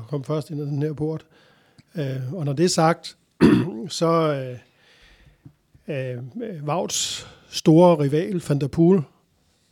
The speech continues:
til gengæld. Altså, der er jo, de andre kører jo fuld spurt, da han kommer med, nu plejer vi sådan i, øh, i skydesløs tale at kalde det dobbelt fart, men, øh, det er det selvfølgelig ikke, men, men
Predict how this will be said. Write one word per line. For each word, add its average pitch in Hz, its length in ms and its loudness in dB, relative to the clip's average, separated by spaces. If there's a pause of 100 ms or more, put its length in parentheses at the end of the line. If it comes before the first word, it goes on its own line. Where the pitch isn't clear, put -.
til 151 140 -4
gengæld. 151 380 -2 (1000)
Altså, 160 320 -10
der 156 60 -4
er 160 100 2
jo, 165 120 2 (520)
de 185 100 -2
andre 151 240 0
kører 151 260 4
jo 151 80 2
fuld - 260 -6
spurt, 170 440 -2 (580)
da 147 100 0
han 147 180 -2
kommer 156 320 -2
med, 139 320 0 (1500)
nu 185 140 -14 (240)
plejer 147 240 -6
vi 143 100 -4
sådan 143 400 -4 (200)
i, 139 300 0
øh, 127 240 -6 (720)
i 147 100 -2
skydesløs 160 600 0
tale 151 320 0
at 151 100 0
kalde 139 200 -2
det 135 180 -4
dobbelt 143 300 -2
fart, 160 300 -4
men, 143 240 0
øh, 135 100 -6
det 147 100 -2
er 151 60 -2
det 151 100 -4
selvfølgelig 151 360 0
ikke, 165 140 0
men, 151 300 0
men 143 300 -2